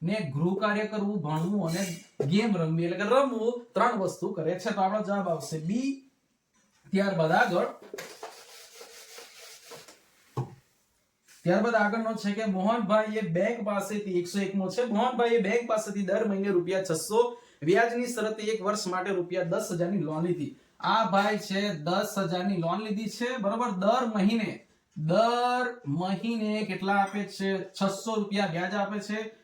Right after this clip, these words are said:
આ ભાઈ કોણ છે? મોહનભાઈ. મોહનભાઈ આ રીતે કરે છે.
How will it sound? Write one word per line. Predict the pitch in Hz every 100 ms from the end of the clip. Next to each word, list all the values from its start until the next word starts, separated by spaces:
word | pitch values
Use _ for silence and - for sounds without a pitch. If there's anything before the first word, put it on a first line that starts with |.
| -
આ | 165
ભાઈ | 160 180
કોણ | 180 202 214
છે? | 202 208 214 - -
મોહનભાઈ. | 143 165 170 151 170 139 - - - _ _ - -
મોહનભાઈ | 139 185 190 233 226 196 196 196 196 -
આ | 160 175
રીતે | 160 160
કરે | 165 196 220
છે. | - 226 233 -